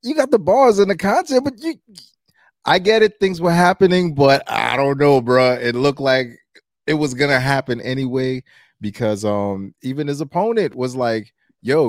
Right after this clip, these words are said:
you're gonna choke or whatever," and then <laughs> it happened,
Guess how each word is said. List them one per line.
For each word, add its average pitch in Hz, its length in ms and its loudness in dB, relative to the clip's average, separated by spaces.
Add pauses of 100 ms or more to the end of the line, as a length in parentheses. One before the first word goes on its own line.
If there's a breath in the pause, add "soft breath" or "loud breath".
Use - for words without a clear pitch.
you're - 100 -20
gonna 147 160 -4
choke 147 420 -4
or 117 60 -4
whatever," 104 520 -6 (100)
and 110 200 -4
then 101 400 -8 (180)
<laughs> 107 160 -20
it 117 840 -16
happened, 165 500 -6